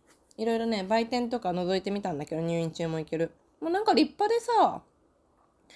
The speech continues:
どうなんだろう、なんか、その食事制限も私あんまないみたいだから、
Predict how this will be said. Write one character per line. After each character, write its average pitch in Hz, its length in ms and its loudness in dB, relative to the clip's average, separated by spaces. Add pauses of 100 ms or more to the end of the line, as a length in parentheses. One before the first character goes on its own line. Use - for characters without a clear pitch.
(640)
ど 285 120 2
う 311 40 4
な 302 100 4
ん 254 60 4
だ 208 100 4
ろ 196 60 2
う、 208 40 0
な 233 80 2
ん 226 100 -2
か、 185 320 2
そ 202 80 -6
の 202 60 -4
食 277 260 0
事 370 100 2
制 392 220 2
限 220 120 4
も 185 60 2
私 190 200 -2
あ 226 80 2
ん 285 60 0
ま 330 80 2
な 320 200 2
い - 20 2
み 254 100 0
た 190 140 0
い 165 60 2
だ 165 80 -2
か 156 100 -4
ら、 156 260 0